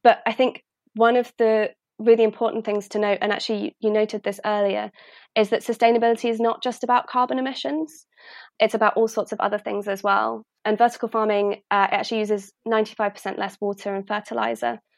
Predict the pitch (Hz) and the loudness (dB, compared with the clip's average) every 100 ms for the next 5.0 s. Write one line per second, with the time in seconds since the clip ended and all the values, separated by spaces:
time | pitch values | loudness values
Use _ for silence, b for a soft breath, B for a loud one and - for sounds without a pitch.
0 | b b - 208 220 220 226 214 202 202 | b b -4 -2 0 -2 -4 -6 -4 -4
1 | 196 202 202 220 214 202 208 196 202 196 | -2 -4 -6 -4 -2 -2 -4 -2 -4 -2
2 | 208 196 196 190 190 190 190 _ _ - | -2 -2 -2 -2 0 -2 -4 _ _ -6
3 | 208 214 202 - 196 214 - 196 196 202 | -4 -2 -4 -6 -12 -10 -6 -6 -4 -6
4 | 196 190 202 196 196 196 196 190 196 190 | -4 -6 -6 -8 -6 -2 0 0 -2 -6